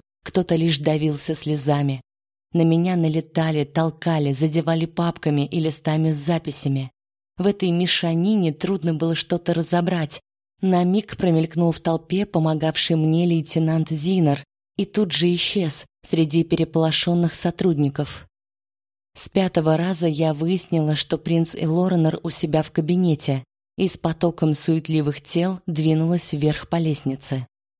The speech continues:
Быстрее было бы выйти и долететь до нужного окна, но, подозреваю, меня в нынешней спешке просто собьют заклятиями,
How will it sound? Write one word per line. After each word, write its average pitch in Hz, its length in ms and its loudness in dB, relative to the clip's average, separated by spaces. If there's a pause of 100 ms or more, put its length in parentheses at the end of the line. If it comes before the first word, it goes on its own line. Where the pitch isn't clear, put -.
(300)
Быстрее 220 400 2
было 180 240 4
бы 170 140 0
выйти 175 440 0
и 160 40 2
долететь 160 580 0
до 151 140 4
нужного 165 440 0
окна, 175 360 0 (300)
но, 165 220 4
подозреваю, 156 840 0
меня 151 340 2
в 156 80 -6
нынешней 151 460 2
спешке 147 580 -2 (240)
просто 175 320 0
собьют 151 480 0
заклятиями, 165 840 0